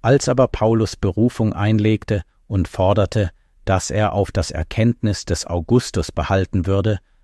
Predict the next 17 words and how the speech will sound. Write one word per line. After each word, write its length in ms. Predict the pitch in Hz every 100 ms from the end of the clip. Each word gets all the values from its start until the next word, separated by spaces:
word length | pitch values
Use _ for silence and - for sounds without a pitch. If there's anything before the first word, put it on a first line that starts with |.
| _
befahl 480 | - 85 - 98 107
ich, 240 | 110 - -
ihn 200 | 104 104
zu 120 | -
verwahren, 560 | - 98 87 92 95 90 - _ _
bis 200 | 127 -
ich 140 | 127
ihn 200 | - 104
zum 220 | 92 101 95
Kaiser 420 | - 98 87 82
senden 380 | 82 82 - 82
werde. 320 | 82 80 73 - _ _ _ _ _ _
Agrippa 500 | - 87 113 139 127
aber 200 | 87 104
sprach 340 | 101 - 101 -
zu 140 | -
Festus: 580 | - 104 - 113 98